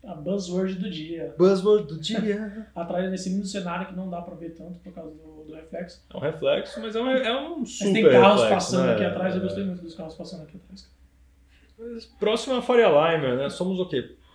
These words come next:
Speaker 2: Praticamente Faria Limers.
Speaker 1: <laughs> É, eu acho que a gente é, né? Estamos aqui no
Speaker 2: Eu acho que... Enfim. E qual é a buzzword do dia?
Speaker 1: I O T.
Speaker 2: I O T.
Speaker 1: São três buzzwords, é isso?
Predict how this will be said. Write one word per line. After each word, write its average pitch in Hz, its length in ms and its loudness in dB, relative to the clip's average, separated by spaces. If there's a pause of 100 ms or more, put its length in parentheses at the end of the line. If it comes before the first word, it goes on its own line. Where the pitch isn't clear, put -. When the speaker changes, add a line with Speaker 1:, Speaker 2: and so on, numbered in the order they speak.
Speaker 2:
Praticamente 185 720 0
Faria 208 240 4
Limers. 131 500 0
Speaker 1:
<laughs> 220 460 -2 (920)
É, 180 120 -2
eu - 40 -2
acho 180 80 -6
que - 60 -6
a 202 60 -4
gente - 140 -4
é, 196 100 0
né? 175 160 -4
Estamos 180 320 -6
aqui 180 160 -8
no 170 420 -6
Speaker 2:
Eu - 200 -10
acho 147 440 0
que... - 800 -12 (440)
Enfim. 98 460 -12 (460)
E 277 200 -4
qual 240 200 8
é 226 60 10
a 202 40 10
buzzword 151 440 6
do 131 120 -2
dia? 107 400 0 (320)
Speaker 1:
I 226 220 -2
O 226 100 2
T. 190 400 -4 (320)
Speaker 2:
I 185 240 6
O 208 140 10
T. 175 320 -4
Speaker 1:
São 190 340 -2
três 214 260 2
buzzwords, 185 420 -2
é - 40 -12
isso? - 240 -14